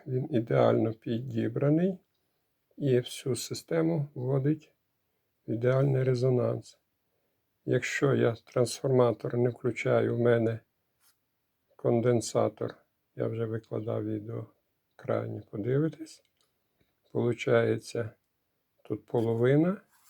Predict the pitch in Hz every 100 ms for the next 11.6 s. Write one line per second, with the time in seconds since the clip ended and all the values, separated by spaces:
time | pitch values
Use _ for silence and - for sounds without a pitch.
0 | _ - 156 - 170 180 165 - - 381
1 | 226 180 151 - 147 139 135 - 120 117
2 | - 117 117 - - 123 120 - 117 123
3 | 123 117 _ _ _ _ 139 127 123 -
4 | 127 - 131 123 123 117 120 120 - 131
5 | - 123 - - 156 147 - 170 147 165
6 | - 165 135 131 123 127 123 127 120 117
7 | 120 120 143 160 151 160 170 _ _ _
8 | _ _ _ _ - 131 123 127 131 117
9 | - - _ _ _ _ _ _ _ _
10 | _ _ _ _ _ _ _ _ 135 -
11 | - 131 127 127 127 123